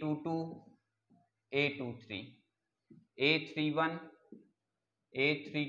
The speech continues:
टू and ए थ्री थ्री। ये हमारे पास overall output रहा। ये two vertical lines, two vertical lines, two vertical lines, ये टू vertical lines,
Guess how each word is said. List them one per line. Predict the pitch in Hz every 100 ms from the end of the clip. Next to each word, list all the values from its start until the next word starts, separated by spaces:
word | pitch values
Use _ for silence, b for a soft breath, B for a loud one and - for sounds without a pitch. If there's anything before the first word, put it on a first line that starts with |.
| 160
टू | 160 160 160 - - _ _ _ _ _ _ _
and | 127 139 151 - 101
ए | 123 117
थ्री | - 110 107
थ्री। | - - - - _ _ _ 123
ये | 123 165
हमारे | 160 156 156
पास | 151 151 160 - -
overall | 135 139 143 135 143 - -
output | 120 120 - 120 -
रहा। | 107 107 - - _ - -
ये | 117 156 170 165 - -
two | 156
vertical | 156 160 160 160
lines, | 156 151 160 165 - -
two | 156
vertical | 156 156 151 156 156
lines, | 151 156 151 -
two | 156 151
vertical | 156 151 147 151
lines, | 151 147 156 - - -
ये | 127 151 147
टू | 156
vertical | 151 151 151 156 151
lines, | 147 156